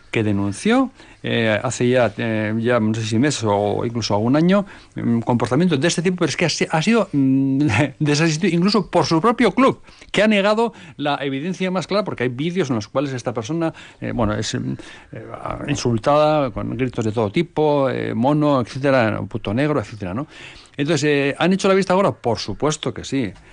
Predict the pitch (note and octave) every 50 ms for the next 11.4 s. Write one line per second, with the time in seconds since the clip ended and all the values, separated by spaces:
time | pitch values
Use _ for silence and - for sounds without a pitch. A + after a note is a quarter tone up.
0 | - - - - B2 B2+ B2 C#3+ E3 F3 F#3 F#3 A3 F#3 F#3 E3+ E3+ D3+ G#3+ G3+
1 | F#3+ - A#3 G3 E3 B2+ G2 - _ - - _ _ _ _ - D3+ D#3+ F3 G3
2 | G3+ F#3+ G3 F#3 E3+ G3 G3+ G#3 G#3 G3 - C3 A#2+ - - B2+ B2 A2+ - C#3
3 | D3+ D#3 D#3+ F3+ G3+ G#3 F#3 - - E3+ F3+ F#3+ G3 G3 F3 - - F3+ F3 E3+
4 | F3 F3 E3+ - - D3 C3+ C3+ C#3 C3+ B2 C3+ C3+ C3 E3 F3 F#3+ F#3+ D#3+ -
5 | - E3+ E3 E3 E3 D#3+ - D3 C3+ - D3 D3 C#3 C3 - - D#3 D3 C#3 C#3
6 | C3 A#2+ - G#3 F#3 - - - G3 G#3+ - - - _ _ - - C3 - G#2
7 | - D#3+ D#3 D3+ - F3+ F3+ E3+ B2+ C3 B2 A#2 G#2 - - G#2 F#2+ F#2+ G2+ G2+
8 | G2 F2+ - - - - - - - - - - D#3 D#3 F3 F3+ E3 - - B2+
9 | A2+ C#3 C3+ C3 D#3 F#3+ G3+ F#3 F#3+ - - C#3+ D3 C#3 B2 D3 C#3+ C3+ C3+ D3+
10 | F3+ - E3 F3 E3+ D#3 D#3+ F#3 E3 - C#3 C3+ D3+ F3 F#3+ E3+ - F#3+ F#3+ E3+
11 | - F3 F3 F3+ F#3 G#3 F3